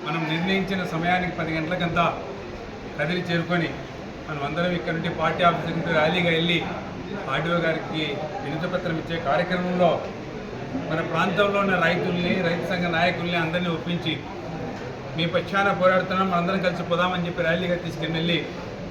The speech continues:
ఆర్డీఓ గారికి వినతి పత్రం ఇచ్చే కార్యక్రమం. గతంలో చూసాం, వైఎస్ఆర్ గారి దగ్గర నుండి, రాజశేఖర్ గారి దగ్గర నుండి జగన్మోహన్ రెడ్డి వరకు రైతుల పక్షపాతుల వాళ్ళు. రైతులకి ఏ అన్యాయం జరిగినా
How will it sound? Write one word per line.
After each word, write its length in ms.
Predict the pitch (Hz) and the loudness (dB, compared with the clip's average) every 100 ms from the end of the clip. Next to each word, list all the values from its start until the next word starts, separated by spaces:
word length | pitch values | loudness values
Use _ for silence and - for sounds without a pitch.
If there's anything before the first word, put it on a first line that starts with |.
| - 151 | -6 0
ఆర్డీఓ 240 | 156 170 | 2 4
గారికి 580 | 170 160 151 165 156 139 - - - | 4 2 2 0 0 -2 -6 -8 -8
వినతి 220 | 143 156 | -6 -6
పత్రం 220 | 156 160 151 | -4 -4 -4
ఇచ్చే 240 | 135 139 | -6 -4
కార్యక్రమం. 440 | 135 135 139 131 - - - - 214 - - 143 | -2 -2 -2 -4 -6 -2 -2 0 -2 -6 -6 -2
గతంలో 400 | 151 196 202 190 | 0 2 2 2
చూసాం, 320 | 185 190 170 - - - - - | 4 2 2 -6 -12 -12 -10 -2
వైఎస్ఆర్ 380 | 127 156 190 185 | 2 2 4 4
గారి 220 | 185 175 | 4 4
దగ్గర 240 | 170 165 170 | 2 0 0
నుండి, 440 | 170 180 190 165 - - - - - - | 2 4 4 2 -2 -6 -10 -10 -8 0
రాజశేఖర్ 420 | 165 - 196 185 | 2 2 -2 2
గారి 220 | 180 170 | 2 4
దగ్గర 200 | 170 170 | 6 6
నుండి 420 | 175 175 180 160 - - - 135 | 6 4 0 0 -4 -8 -8 -2
జగన్మోహన్ 400 | 160 190 190 175 | 0 2 2 0
రెడ్డి 160 | 170 | 2
వరకు 340 | 170 165 160 151 - - - 139 | 4 4 2 -2 -6 -10 -8 -2
రైతుల 320 | 147 170 180 | -2 0 -2
పక్షపాతుల 640 | 170 165 - 156 160 160 156 | -2 -2 -4 -2 -2 0 0
వాళ్ళు. 200 | 147 139 - - - - - - - - - - - - - 143 | 0 -2 -6 0 0 0 0 -2 -4 -10 -10 -10 -12 -12 -6 2
రైతులకి 440 | 185 208 202 202 | 2 4 2 4
ఏ 100 | 190 | 4
అన్యాయం 400 | 185 180 196 196 | 4 4 2 2
జరిగినా 540 | 185 180 175 185 196 | 0 0 4 4 4